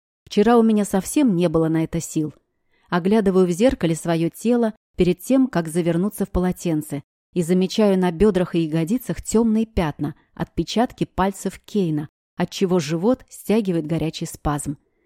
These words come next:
Да что, чёрт подери, со мной не так? Я должна презирать этого человека,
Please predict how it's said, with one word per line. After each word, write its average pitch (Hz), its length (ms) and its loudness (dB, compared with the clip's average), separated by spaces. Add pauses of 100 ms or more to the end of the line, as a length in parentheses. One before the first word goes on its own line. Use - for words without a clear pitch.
(260)
Да 170 160 -2
что, - 280 0
чёрт - 260 2
подери, 233 320 4
со 233 160 2
мной 233 200 6
не 240 120 4
так? - 380 -4 (300)
Я 170 180 2
должна 196 360 4
презирать 190 560 2
этого 175 240 -2
человека, 180 600 -2